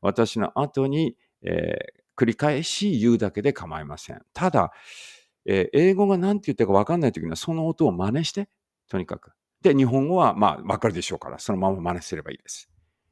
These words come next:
いいですか？じゃあ行きますよ。短いのがいっぱいフレーズありますけど、ちょっと長く、長いのも出るかもしれないです。では行きますよ。はい。Woman's problem。女の人の問題。Thinking of hiking。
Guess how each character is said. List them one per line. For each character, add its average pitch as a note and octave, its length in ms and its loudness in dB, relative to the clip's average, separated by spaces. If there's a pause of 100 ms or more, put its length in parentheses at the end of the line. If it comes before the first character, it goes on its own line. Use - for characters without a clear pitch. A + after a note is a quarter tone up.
(400)
い - 20 -20
い - 20 -20
で - 60 -16
す - 80 -20
か？ E2+ 160 -12
じ - 100 -12
ゃ G#2 40 -2
あ - 20 -4
行 F2+ 80 -16
き - 80 -14
ま F#2 100 -6
す - 120 -10
よ。 - 60 -6
短 E3 280 0
い G3 60 2
の F3 80 0
が A2 60 2
い - 20 2
っ G2+ 40 -6
ぱ C#3+ 140 -2
い C3+ 40 0
フ B2+ 100 -2
レ C#3+ 60 6
ー - 20 6
ズ G#2 120 2
あ G2+ 60 2
り G2+ 80 0
ま G#2+ 140 0
す - 60 -14
け - 80 -8
ど、 E2 100 -4
ち - 100 -4
ょ G3 40 0
っ - 20 0
と D3+ 100 2
長 C3+ 240 2
く、 C#3+ 140 -8
長 D3+ 200 -2
い F3+ 40 -2
の D3 80 -2
も F2+ 80 -2
出 A2+ 100 0
る - 80 -2
か - 160 -10
も D#3+ 100 -4
し - 160 -8
れ - 80 -12 (520)
な - 100 -10
い D#3 60 -12
で - 100 -20
す。 - 180 -18 (920)
で F2+ 80 -8
は F2+ 80 -4
行 E2+ 80 -8
き - 60 -16
ま F#2+ 80 -8
す - 120 -10
よ。 A2+ 200 2
は - 160 -8
い。 - 160 -10 (260)
Woman's D3+ 540 4
problem。 A#2+ 500 0 (1400)
女 A#2+ 400 4
の A#2+ 80 0
人 A2 240 -2
の A#2+ 120 2
問 F2+ 280 -2
題。 D#2+ 240 -6 (1400)
Thinking D3+ 440 0
of B2 140 0
hiking。 - 580 -2